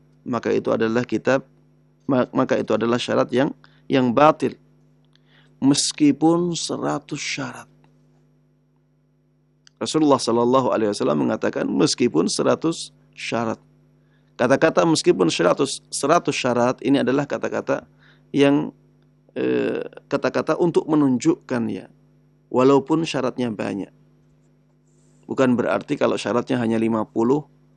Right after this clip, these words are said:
berarti ya tidak batil, tidak. Atau misalnya kalau syaratnya dua ratus, berarti syaratnya tidak batil, tidak. Ya. Maksudnya ini untuk menunjukkan ya, walaupun syaratnya banyak.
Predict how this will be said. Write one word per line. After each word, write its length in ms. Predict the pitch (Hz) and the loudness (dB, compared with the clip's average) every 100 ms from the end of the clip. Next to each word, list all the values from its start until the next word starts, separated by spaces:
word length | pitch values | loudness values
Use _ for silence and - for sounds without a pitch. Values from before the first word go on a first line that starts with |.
| _ - | _ -8
berarti 560 | - 98 143 143 - _ _ _ - | -4 -2 -2 -4 -4 _ _ _ -6
ya 260 | 151 123 - | -2 -2 -2
tidak 260 | - 135 - | -2 0 0
batil, 400 | 123 131 127 117 | 0 0 0 -2
tidak. 240 | 135 113 - _ _ _ _ _ _ _ _ _ _ - | -2 -4 -6 _ _ _ _ _ _ _ _ _ _ -4
Atau 320 | 113 - 165 | 0 4 6
misalnya 480 | 151 123 120 135 143 | 6 4 2 0 -2
kalau 240 | 123 120 - | 0 0 0
syaratnya 420 | 107 123 - 127 | -2 -2 -2 -4
dua 300 | 131 131 123 | 2 4 4
ratus, 420 | 113 - 139 139 | 2 0 -4 -4
berarti 480 | 104 107 110 151 - | -4 -4 -4 -8 -6
syaratnya 400 | 131 120 127 120 | -6 -4 -4 -6
tidak 240 | 110 - | -4 -2
batil, 320 | 123 120 110 | -2 -2 -4
tidak. 320 | 104 110 98 - _ _ | -4 -4 -6 -12 _ _
Ya. 240 | - 110 - _ _ _ | -10 -10 -12 _ _ _
Maksudnya 400 | - 117 - 131 | -14 -8 -2 -2
ini 160 | 127 139 | 2 0
untuk 400 | 139 139 151 - _ _ _ _ | 0 -2 -4 -6 _ _ _ _
menunjukkan 720 | 156 160 143 160 - 123 117 | 2 4 4 2 0 -2 -2
ya, 60 | 113 | -2
walaupun 480 | 135 139 175 185 185 | 2 2 2 2 2
syaratnya 400 | 165 180 190 175 | 2 2 2 2
banyak. 400 | 151 156 147 | 4 4 2